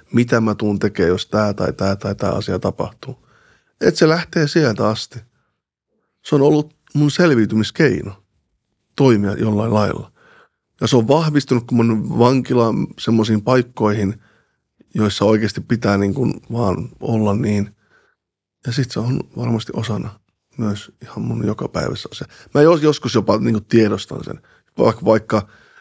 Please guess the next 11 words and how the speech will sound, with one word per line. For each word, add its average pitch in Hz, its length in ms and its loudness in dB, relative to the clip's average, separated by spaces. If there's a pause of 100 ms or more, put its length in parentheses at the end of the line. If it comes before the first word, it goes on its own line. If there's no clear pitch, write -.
(180)
eh, 110 200 2
mä 120 140 0
muistan, 113 480 2 (240)
kun 117 120 -2
mä 110 100 2
mietin 107 500 0
niin 107 280 0
kuin 104 400 0
mun 110 160 0
omaa 113 260 4
kumppania – 107 680 0